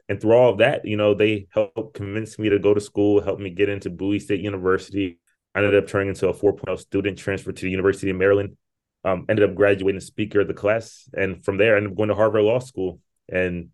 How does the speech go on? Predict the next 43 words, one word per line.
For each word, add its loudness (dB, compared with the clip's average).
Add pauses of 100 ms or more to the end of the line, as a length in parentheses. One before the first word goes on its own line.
it 4
was, 4
like, 4
quite 4
a 4
journey. 0
And -6 (500)
I 6
do 6
wanna 6
know, 4
you -2
know, 2
at 0
my 2
time -2
at -2
the -12
University -2
of 0
Maryland, 2
my 0
dad 0
suffered -8
a -10
stroke. 0 (640)
And -2 (100)
because 0
of 4
that, 4
I 0
had 0
to 2 (580)
work -2 (200)
full-time -2
as -2
a -14
sanitation -6
worker -2
and -2
be 0
a 0
full-time -2